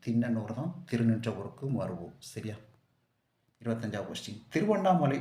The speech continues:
ஊர் பெயரின் மறுவு காண். ஏ திருச்சி, பி திருவை, சி அருணை, டி திண்ணம். சரியான ஆன்சர் என்னன்னு பார்த்தலாமா? ஆன்சர் சி தான். திருவண்ணாமலைனா மறுவு வந்து அருணை. சரியா? இருபத்தாறாவது கொஸ்டின். வள்ளுவனை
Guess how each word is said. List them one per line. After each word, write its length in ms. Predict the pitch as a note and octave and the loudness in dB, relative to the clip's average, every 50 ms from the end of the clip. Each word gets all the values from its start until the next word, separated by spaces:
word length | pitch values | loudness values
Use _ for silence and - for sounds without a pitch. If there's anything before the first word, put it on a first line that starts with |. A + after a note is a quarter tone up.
| C3+ A#2 | 0 0
ஊர் 120 | B2 A#2+ - A#2+ | 0 0 2 0
பெயரின் 320 | A2+ G#2+ A2+ A2+ A#2 G#2+ | 2 4 4 4 4 4
மறுவு 240 | G#2 G2+ G2+ G#2+ G#2+ - - G#2 | 2 -2 -4 -6 -8 -8 -8 -8
காண். 160 | F2+ E2 - - - _ _ _ _ _ _ _ _ _ _ _ _ - A#2 | -8 -8 -10 -12 -18 _ _ _ _ _ _ _ _ _ _ _ _ -4 -4
ஏ 60 | A2 A2+ - | -2 -2 0
திருச்சி, 360 | A#2 A#2 A2 - - - A#2+ - - - - - - | 0 0 0 -2 -2 -4 -4 -4 -4 -6 -10 -6 -2
பி 100 | A#2+ A2+ A2+ - - | 0 0 0 0 0
திருவை, 300 | B2+ A#2 A2+ A2 A2+ A2+ - - - - - - | 2 2 2 2 0 -2 -4 -6 -12 -16 -10 -6
சி 120 | - A#2+ G#2+ - - - A#2 | -2 -2 -2 -4 -4 -2 0
அருணை, 280 | A#2 A#2 G#2+ G#2 A#2 - - - - - - | 0 0 0 -2 -2 -4 -6 -10 -14 -8 -2
டி 100 | A#2+ A#2 A#2 A#2 A#2 A2+ | -2 -2 -2 -2 -4 0
திண்ணம். 360 | A#2+ A2+ G2+ F#2 F#2 F2+ F2 - - - _ _ _ _ _ _ _ _ _ _ _ _ _ _ _ _ _ _ - - | 0 0 0 0 -4 -4 -6 -8 -12 -16 _ _ _ _ _ _ _ _ _ _ _ _ _ _ _ _ _ _ -10 -6
சரியான 300 | - D3 D#3+ F3+ E3+ D#3+ C#3 | -4 0 2 2 4 4 2
ஆன்சர் 260 | C#3+ C#3+ - C3+ B2+ | 2 0 0 0 0
என்னன்னு 240 | A#2 A2+ A2+ A2+ - | 2 2 0 0 0
பார்த்தலாமா? 440 | G#2 F#2 - E2 E2+ E2 E2+ F2 F2+ - - - - - A#2+ | -2 -4 -4 -4 -4 -4 -6 -6 -10 -12 -14 -14 -6 -4 -2
ஆன்சர் 340 | A2+ A#2 - - B2+ B2+ - - | -2 -2 -2 -6 -6 -6 -6 -6
சி 100 | - F2+ E2+ - | -6 -6 -6 -8
தான். 140 | - - - - - _ _ _ _ _ _ - | -10 -12 -14 -16 -20 _ _ _ _ _ _ -10
திருவண்ணாமலைனா 720 | A#2+ A#2+ A#2+ A#2+ A#2 A2+ A2 G#2+ G#2 G2+ G#2 G#2 G#2 B2+ - - - A2+ | -6 -4 -2 0 0 0 0 0 -2 -4 -6 -6 -6 -6 -6 -6 -4 -4
மறுவு 260 | G#2 G#2 G#2+ G#2 G2+ G2 F#2+ | -4 -2 -2 -2 -2 -4 -6
வந்து 160 | F#2+ F#2+ - - - - B2 | -4 -4 -6 -6 -2 -2 0
அருணை. 320 | A#2 G#2 G2 F#2+ F#2 F#2 F2 - - - _ _ _ - - | 0 0 -2 -4 -4 -4 -6 -8 -10 -16 _ _ _ -12 -8
சரியா? 240 | - A2 G#2 A2 A2+ - - - _ _ _ _ _ _ _ _ _ _ _ _ _ _ - | -6 -6 -4 -6 -8 -8 -12 -20 _ _ _ _ _ _ _ _ _ _ _ _ _ _ -6
இருபத்தாறாவது 440 | C#3+ D3 D3+ C#3+ - A#2 - - - | -2 -2 0 2 2 2 2 2 0
கொஸ்டின். 300 | - - - - - - - - - | -4 -4 -4 -6 -8 -10 -6 2 4
வள்ளுவனை 400 | B2+ - F3 - G#3 A#3 G3+ F#3+ | 6 6 6 6 6 4 4 4